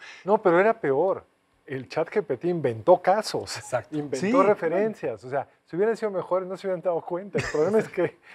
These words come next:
Speaker 1: <laughs> eh, tiene muchas imperfecciones.
Speaker 2: Hubo una falla del abogado ahí, al no checar.
Speaker 3: Eh, pero, eh, en general, yo, yo, yo soy optimista.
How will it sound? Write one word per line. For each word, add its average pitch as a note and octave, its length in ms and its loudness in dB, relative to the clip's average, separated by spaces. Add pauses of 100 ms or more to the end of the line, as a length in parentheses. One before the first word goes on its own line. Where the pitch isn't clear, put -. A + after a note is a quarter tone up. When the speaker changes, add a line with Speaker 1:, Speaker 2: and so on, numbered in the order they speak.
(320)
Speaker 1:
<laughs> - 420 -20
eh, D3+ 400 -6
tiene F3+ 220 2
muchas G3 400 -2
imperfecciones. D#3 720 -2
Speaker 2:
Hubo D3 80 -4
una C#3 160 -4
falla B2 320 2
del A2 100 -2
abogado G#2+ 380 -2
ahí, G2 180 -8 (120)
al A2+ 160 -10
no A2+ 100 -4
checar. - 340 -10 (540)
Speaker 3:
Eh, E3 300 0
pero, F3 260 4
eh, F#4+ 240 -10
en F#3 140 -4
general, G#3 400 0
yo, A#3+ 240 -2
yo, A3 160 -6
yo G#3+ 120 -4
soy A3 240 -2
optimista. G3+ 600 -2